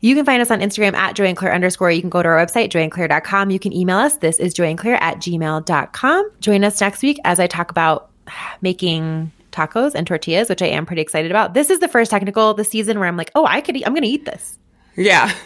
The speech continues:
Speaker 2: You're like, "My family's gonna
Speaker 1: My
Speaker 2: love
Speaker 1: family's
Speaker 2: taco
Speaker 1: gonna love
Speaker 2: night."
Speaker 1: taco night.
Speaker 2: Yeah.
Speaker 1: Um, and I feel like making tortillas is gonna be really fun. This was also the first technical where I was like, "I would have nailed this." <laughs>
Speaker 2: Right. Exactly.
Speaker 1: Yep. Thank you for hanging there with us as we process some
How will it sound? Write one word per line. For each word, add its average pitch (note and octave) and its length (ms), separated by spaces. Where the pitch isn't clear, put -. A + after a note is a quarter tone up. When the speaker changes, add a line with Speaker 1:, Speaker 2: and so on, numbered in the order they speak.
Speaker 2:
You're - 120
like, E3+ 140
"My D#4 100
family's G3 400
gonna C#3+ 140
Speaker 1:
My G3 60
Speaker 2:
love C4+ 120
Speaker 1:
family's C#4+ 180
Speaker 2:
taco C#4+ 80
Speaker 1:
gonna C4+ 120
love F#4+ 120
Speaker 2:
night." - 100
Speaker 1:
taco - 240
night. - 260
Speaker 2:
Yeah. D3 300
Speaker 1:
Um, G#3 360
and G#3+ 100
I A3+ 100
feel B3 160
like B3+ 240
making A3+ 260
tortillas A#3 360
is G3+ 100
gonna G#3+ 140
be G3+ 40
really F#3+ 140
fun. F3+ 200
This D4+ 140
was G#4 120
also F#4 200
the D#4 100
first A3+ 220
technical A3+ 420
where A3 100
I E3 100
was E3+ 80
like, F3 160
"I F3+ 160
would F3 140
have D#3 180
nailed D3+ 440
this." - 460
<laughs> - 60
Speaker 2:
Right. F3 360
Exactly. A3 800
Speaker 1:
Yep. F3+ 300
Thank A3 160
you B3+ 80
for B3 80
hanging A#3+ 240
there A3 140
with A3 80
us A#3 160
as G3 100
we F#3+ 80
process G3 500
some E3+ 460